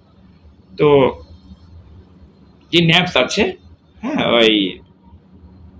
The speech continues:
ন্যাপস ক্রিয়েট হয়, ন্যাপস আসলে,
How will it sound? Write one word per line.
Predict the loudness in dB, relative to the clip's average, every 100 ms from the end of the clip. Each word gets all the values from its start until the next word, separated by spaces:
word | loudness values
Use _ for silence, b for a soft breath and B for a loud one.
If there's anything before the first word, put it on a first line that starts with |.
| -20 _ -20 -20 -20 -20 -20 -20 -6
ন্যাপস | 0 0 0
ক্রিয়েট | 2 4 4
হয়, | -2 -2
ন্যাপস | 0 0 0
আসলে, | -4 0 2 2